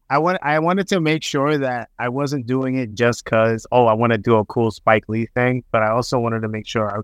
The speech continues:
you know, like, I know sometimes people will want to just, like, forklift something they love from another director in there,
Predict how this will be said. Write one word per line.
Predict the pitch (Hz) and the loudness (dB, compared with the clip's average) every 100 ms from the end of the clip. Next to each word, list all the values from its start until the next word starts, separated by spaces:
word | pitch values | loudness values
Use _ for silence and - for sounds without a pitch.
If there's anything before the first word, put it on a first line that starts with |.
| - | -2
you | |
know, | 123 104 | -2 -2
like, | 104 - _ _ _ 131 | -4 -10 _ _ _ 0
I | |
know | 160 | 0
sometimes | 180 156 160 | 0 2 2
people | 139 156 151 | 2 -2 0
will | 143 127 | 0 0
want | 123 123 | 0 -2
to | 107 | -2
just, | 120 - _ _ _ _ _ _ _ _ | -8 -8 _ _ _ _ _ _ _ _
like, | 117 110 - _ | -8 -8 -10 _
forklift | 131 120 117 120 117 - _ _ _ _ _ | 0 0 0 0 0 -2 _ _ _ _ _
something | - 127 107 120 | -2 0 2 0
they | 117 | 0
love | 110 107 110 | 0 0 0
from | 113 | -2
another | 107 107 107 | -2 -2 -4
director | 101 101 101 - 120 | -6 -8 -10 -2 0
in | 123 123 | 2 2
there, | 131 127 131 | 0 0 -4